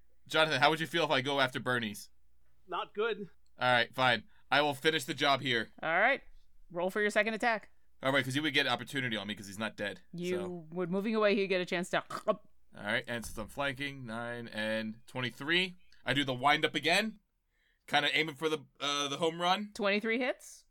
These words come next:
Speaker 3: Go ahead
Speaker 1: And
Speaker 3: and roll
Speaker 1: then I
Speaker 3: damage.
Speaker 1: gonna hit for, ooh, uh, eighteen.
Speaker 3: Nice. Uh, you lop, you basically sink your axe right into the side of its neck,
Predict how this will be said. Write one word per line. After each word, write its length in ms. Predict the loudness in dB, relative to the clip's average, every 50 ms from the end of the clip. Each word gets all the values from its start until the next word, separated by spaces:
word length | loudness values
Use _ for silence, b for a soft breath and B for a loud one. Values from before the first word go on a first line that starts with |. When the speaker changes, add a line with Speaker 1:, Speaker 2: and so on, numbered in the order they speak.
| _ _
Speaker 3:
Go 100 | _ -2
ahead 140 | 0 2 2
Speaker 1:
And 80 | 4 4
Speaker 3:
and 80 | 4
roll 140 | 4 4 4
Speaker 1:
then 20 | 4
I 40 | 2 2 2
Speaker 3:
damage. 40 | 2
Speaker 1:
gonna 160 | 0 0 0 0
hit 200 | 0 -2 -2 -4
for, 640 | -6 -4 -2 0 0 2 2 2 2 2 0 -2 -4 -10 _ _ _ _ _ _ _ _ _ _ _ _ -6
ooh, 480 | -4 -2 -2 -2 -2 -4 -6 -8 -14 _ _ _ 2
uh, 200 | 4 4 6 4
eighteen. 460 | 2 0 0 -2 -2 -2 -2 -2 -6 -10 _ _ _ _ _ -4
Speaker 3:
Nice. 600 | 0 2 4 4 2 0 -2 -6 -14 -18 -20 _ _ 4
Uh, 380 | 6 6 8 8 6 4 2 0
you 160 | -4 -4 -4 -4
lop, 640 | -4 -6 -4 2 2 4 4 4 2 0 -2 _ -20 -20 _ -20 -20 _ _
you 300 | -8 -6 -6 -6 -8 -12 -14 -20 -4
basically 380 | 0 0 0 0 0 0 -2 -2
sink 280 | 0 2 2 4 6 6
your 100 | 8 8
axe 240 | 6 6 2 -2
right 240 | -2 2 2 2 2 0
into 480 | -2 -2 -2 -2 -4 -4 -4 -4 -4
the 120 | -4 -4 -2
side 300 | 2 4 6 6 6 4
of 80 | 2 0
its 160 | -2 -2 -2
neck, 520 | 0 0 2 2 2 0 -2 -4 -8 -16